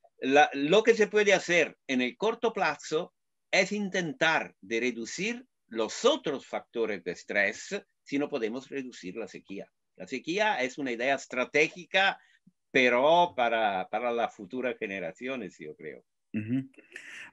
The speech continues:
Speaker 2: Marco, cuando ocurren estos fenómenos de sequía, eh, mucha, mucha, y, bueno, la sociedad en general, y, y nos está ocurriendo acá en Chile, empezamos a mirar a las aguas subterráneas.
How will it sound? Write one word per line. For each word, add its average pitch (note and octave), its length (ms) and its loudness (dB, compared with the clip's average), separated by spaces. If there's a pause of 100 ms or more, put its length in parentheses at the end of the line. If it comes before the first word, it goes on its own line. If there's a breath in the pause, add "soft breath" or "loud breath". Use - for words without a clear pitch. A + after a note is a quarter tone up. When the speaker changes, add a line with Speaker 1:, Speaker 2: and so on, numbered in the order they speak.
Speaker 2:
Marco, F3+ 720 6
cuando D3+ 340 8
ocurren F#3+ 340 8
estos A3 240 4
fenómenos F3+ 480 4
de D#3 100 2
sequía, D3+ 680 6 (440)
eh, C3+ 320 4 (180)
mucha, F#3 720 6 (100)
mucha, F3+ 580 2 (500)
y, C#3 240 0
bueno, C#3 220 8
la A2+ 100 6
sociedad C3 380 6
en F#3+ 60 6
general, E3 460 8
y, C3 140 6
y C#3+ 120 4
nos B2+ 140 8
está F3 220 6
ocurriendo E3+ 460 4
acá D#3 120 6
en D3+ 100 2
Chile, E3+ 180 -2
empezamos F#3+ 460 4
a F#3 40 6
mirar E3+ 400 6 (500 loud breath)
a C#3 120 6
las C3+ 140 4
aguas D#3+ 280 6
subterráneas. A2 760 4